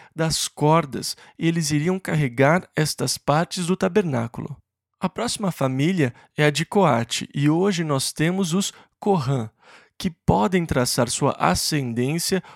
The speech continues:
ou procuraram traçá-la até a tribo de Coate. Então, você tem rabinos, os Corrã,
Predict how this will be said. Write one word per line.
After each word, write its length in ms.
ou 180
procuraram 840
traçá-la 720
até 320
a 60
tribo 280
de 140
Coate. 580
Então, 480
você 240
tem 160
rabinos, 720
os 240
Corrã, 400